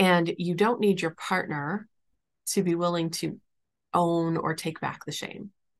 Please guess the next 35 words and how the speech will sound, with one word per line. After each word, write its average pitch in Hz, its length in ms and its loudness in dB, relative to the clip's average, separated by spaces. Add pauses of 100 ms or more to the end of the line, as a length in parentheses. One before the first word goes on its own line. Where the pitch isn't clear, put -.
(720)
Is 170 160 -2
all 170 160 4
you 175 260 4
need 175 240 4
to 160 100 -6
do 151 360 -2
is 156 240 -4
to - 140 -10
say, 143 580 -4 (320)
"I 165 80 0
am 156 180 0
no 160 160 0
longer 151 340 -4
going 143 220 -6
to - 120 -12
carry 160 500 -6
this. - 360 -10
It 151 120 -8
doesn't 151 320 -6
belong 151 480 -6
to - 140 -8
me. - 260 -10 (440)
This 170 220 -2
is 180 240 0
not 160 300 -2
my 143 160 -2
shame. - 500 -8 (1120)
I 180 140 4
did 185 160 2
nothing 165 320 0
wrong 170 240 0
by 151 100 0
trusting - 580 -6
my 143 200 -4
partner," - 460 -8